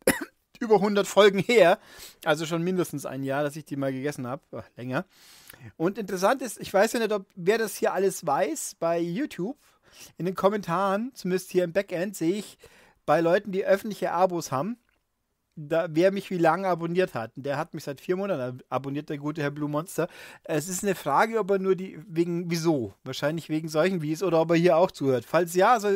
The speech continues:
fühl dich gegrüßt, Blue Monster. <laughs> Und sonst, ja. Interessant auf jeden Fall. Äh, jupp. Gut, dann, und das andere war, wo habe ich's grad gefunden? Der Heinrich Hinkel meint, bald kann sich Ulrich nur noch von der Fanpost ernähren in Bezug aufs letzte Fanpost-Video.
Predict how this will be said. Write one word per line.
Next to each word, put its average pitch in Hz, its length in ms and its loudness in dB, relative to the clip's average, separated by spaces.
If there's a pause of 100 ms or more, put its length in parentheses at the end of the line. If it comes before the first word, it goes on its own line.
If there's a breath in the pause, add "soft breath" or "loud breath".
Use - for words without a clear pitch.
fühl 220 240 -8
dich - 180 -12
gegrüßt, 202 420 -8
Blue 220 160 -10
Monster. 226 500 -4 (960 soft breath)
<laughs> - 800 -4
Und 143 140 -8
sonst, 165 400 -6
ja. 117 240 -4 (600)
Interessant 185 480 -2
auf 117 100 -12
jeden 117 120 -10
Fall. 104 180 -12 (720 soft breath)
Äh, 233 1000 -8
jupp. 165 160 -6 (340)
Gut, 214 380 0
dann, 202 420 4
und 180 240 -6
das 180 80 -12
andere 220 380 -2
war, 208 340 4 (960)
wo 123 140 -6
habe 139 220 0
ich's - 180 -8
grad 160 420 -2
gefunden? 196 480 -8
Der 165 160 -2
Heinrich 151 320 -6
Hinkel 196 260 -2
meint, 175 260 -2
bald 160 240 0
kann 156 180 -2
sich 160 140 -10
Ulrich 156 240 -6
nur 151 120 -2
noch 160 100 -4
von 147 140 -8
der 151 100 -2
Fanpost 165 520 0
ernähren 127 420 -6
in 127 140 -14
Bezug 127 340 -12
aufs 131 240 -10
letzte 135 360 -12
Fanpost-Video. - 1700 -2